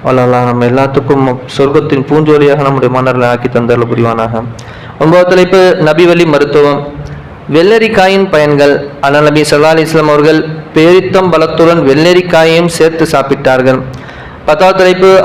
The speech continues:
அன்னலாரின் அறிவுரை, தங்கள் குழந்தைகளை கவனிப்பது போன்று உங்கள் கட்டுப்பாட்டில் உள்ளவர்களையும் அனாதைகளையும் கவனித்திடுங்கள், நீங்கள் உண்பதையே அவர்களுக்கும் கொடுங்கள் என அண்ணல் நபி ஸல்லல்லாஹு அலைஹி வஸல்லம் அவர்கள் கூறினார்கள்.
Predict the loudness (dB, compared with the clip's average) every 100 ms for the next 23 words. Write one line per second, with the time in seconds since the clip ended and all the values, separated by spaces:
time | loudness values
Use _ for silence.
0 | 2 2 2 2 2 0 0 2 0 0
1 | -2 -6 -14 -16 -4 0 2 2 2 2
2 | 4 2 2 2 0 2 0 0 0 2
3 | 0 2 2 2 0 -6 -12 -6 0 2
4 | 2 0 -2 -2 0 0 0 0 2 2
5 | 4 2 2 2 2 0 -4 -4 -2 0
6 | 0 2 2 2 2 0 -2 -2 0 0
7 | 0 0 0 2 2 0 -6 -12 -14 -8
8 | -2 0 2 2 0 2 2 2 2 0
9 | 2 2 2 0 0 -2 0 0 2 2
10 | 2 2 2 2 0 0 0 0 0 2
11 | 2 0 0 0 2 0 0 -2 -2 -2
12 | -2 -2 -4 -6